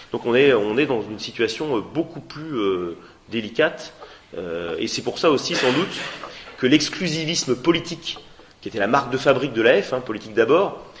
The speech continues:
doit s'accompagner, ça, on l'a, on a fait ce travail de, de renouvellement un petit peu, d'une dimension métapolitique. Parce qu'effectivement, l'A F traditionnellement était strictement politique, parce qu'elle visait un renversement du pays légal. Aujourd'hui, le pays légal étant partout,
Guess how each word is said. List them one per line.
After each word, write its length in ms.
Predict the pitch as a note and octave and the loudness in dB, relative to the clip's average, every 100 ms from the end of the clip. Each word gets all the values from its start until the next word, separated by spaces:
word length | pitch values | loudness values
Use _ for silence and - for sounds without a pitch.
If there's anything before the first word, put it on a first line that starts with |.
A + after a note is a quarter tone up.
| - - - | -20 -20 -14
doit 280 | G#2+ D#3 | 0 4
s'accompagner, 1300 | F3+ D3+ B2 C3+ A#2+ - - _ B2 B2+ E3+ G3 C3+ | 4 2 -2 -4 -6 -10 -20 _ 2 4 4 2 0
ça, 160 | - B2+ | -2 0
on 60 | |
l'a, 220 | G2+ F2+ | 0 0
on 120 | F2+ F#2+ | 0 -4
a 40 | |
fait 140 | - | -6
ce 60 | G2+ | -6
travail 320 | - A#2+ B2 | 0 2 2
de, 420 | G2+ F#2 F2+ F2 F2 | 0 -4 -4 -8 -8
de 60 | |
renouvellement 600 | F#2 G2+ A2+ A2+ A2+ A#2+ | -8 -6 0 2 2 0
un 40 | G#2+ | -2
petit 140 | - | -6
peu, 220 | - E3 F3+ - - - | -4 -4 -4 -12 -16 -18
d'une 240 | G#2+ A#2 D3+ | -10 -4 -2
dimension 400 | A#2+ A#2 - D#3+ | 0 0 2 4
métapolitique. 760 | C#3 C#3+ C#3 C#3 D3 D3 - - - - - | 4 4 2 0 -6 -10 -16 -20 -20 -20 -14
Parce 120 | G2+ | -12
qu'effectivement, 440 | A#2 C3 C#3 D3+ C3+ | -6 -4 0 4 8
l'A 220 | B2+ C#3+ | 8 6
F 40 | |
traditionnellement 600 | - B2 A#2+ C3 B2+ C3 | 4 -2 0 2 6 6
était 240 | G#2+ G2+ - | 4 2 -2
strictement 440 | - - C3 C3 A2+ | -8 -10 -2 0 0
politique, 500 | A2 G#2+ G#3 G#3+ - - _ _ | 0 -4 -8 -12 -18 -20 _ _
parce 160 | - - | -6 -4
qu'elle 140 | G#2 | -8
visait 420 | F2+ G#2+ A2 C3+ | -8 -6 4 6
un 80 | A#2 | 8
renversement 600 | G2 F2+ G2+ F#2+ - G#2 | 4 2 0 -2 -2 -2
du 80 | G#2 | -4
pays 180 | F#2 F#2+ | -4 -4
légal. 380 | F2+ G#2 E3+ - - - - - - | 0 0 0 -2 -12 -20 -20 -20 -10
Aujourd'hui, 300 | A2+ B2 C#3+ | 0 2 2
le 80 | B2+ | 0
pays 180 | C3 A#2+ | 2 4
légal 280 | A#2 B2+ | 6 6
étant 180 | A2 G#2 | 4 0
partout, 420 | G2 - - F3 | -4 -6 -4 -8